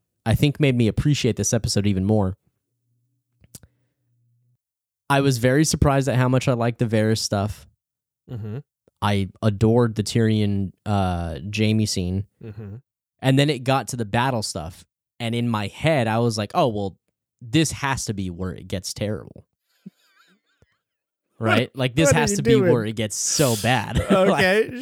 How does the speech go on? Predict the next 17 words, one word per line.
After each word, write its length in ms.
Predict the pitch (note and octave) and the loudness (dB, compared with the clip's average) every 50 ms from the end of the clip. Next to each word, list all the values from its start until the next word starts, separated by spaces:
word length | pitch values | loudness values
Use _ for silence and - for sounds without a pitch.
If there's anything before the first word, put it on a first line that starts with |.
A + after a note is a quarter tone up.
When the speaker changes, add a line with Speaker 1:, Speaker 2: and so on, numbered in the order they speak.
| C4 A#3 | -12 -6
Speaker 2:
sure. 380 | B3+ B3 G#3+ F#3+ F#3+ A3+ C4+ - | -2 0 0 2 2 2 2 2
Speaker 1:
it's 200 | E3+ D#3+ C#3 C#3+ | 0 0 2 2
gotta 260 | F#3 F3 E3+ D#3 D3+ | 2 2 2 2 2
happen 380 | D#3+ D#3 D3 B2 A#2+ A#2 G#2 | 2 0 0 -2 -4 -4 -4
now. 480 | G#2+ B2 C#3+ C#3 G#2+ G2+ G2 G2+ A#2+ - _ - | 0 0 0 0 0 -2 -4 -6 -8 -8 _ -2
Speaker 2:
Okay. 640 | G#3+ F3 F3 - - - E3+ D3+ D3 D3+ D#3+ F#3 | 0 0 0 0 0 0 2 4 4 4 2 2
Speaker 1:
So 240 | A#3 - E3 D#3 D#3+ | 2 2 2 0 0
I 160 | G2+ D3 D3+ | 0 0 0
started 1040 | D3 - - - - - - - _ - G3 G3 A3+ B3+ A#3 G#3 G#3 F3 C#3+ C3 B2 | 0 0 0 -2 -4 -6 -8 -10 _ -4 -2 0 0 0 0 0 0 -2 -2 -4 -6
the 100 | B2+ B2+ | -8 -8
battle 440 | A#2 G#2+ B2+ B2+ B2 C3+ C#3 C3+ B2 | -4 -2 -2 -2 0 -2 -2 -4 -6
sequence 800 | - - - G#2 F2+ - - - D#2+ E2 F2+ - - - - - _ _ _ _ _ _ _ _ _ _ _ _ _ _ _ _ _ _ _ _ _ _ _ _ _ _ _ _ _ _ _ _ _ _ _ _ _ _ _ _ _ | -6 -8 -8 -8 -10 -12 -14 -14 -12 -12 -10 -12 -12 -12 -16 -20 _ _ _ _ _ _ _ _ _ _ _ _ _ _ _ _ _ _ _ _ _ _ _ _ _ _ _ _ _ _ _ _ _ _ _ _ _ _ _ _ _
Speaker 2:
In 140 | D#3+ D#3+ C#3+ | 0 2 2
a 60 | B2+ | 0
bad 240 | A2 B2 A#2+ A2+ A2+ | 0 -2 -2 0 0
headspace. 340 | D3+ E3 D#3+ C3+ - A#2+ G2 | 0 0 0 -2 -4 -6 -2
Speaker 1:
just 380 | - D#3 D#3+ D3+ - - C#3+ | 0 0 0 0 -2 -4 -8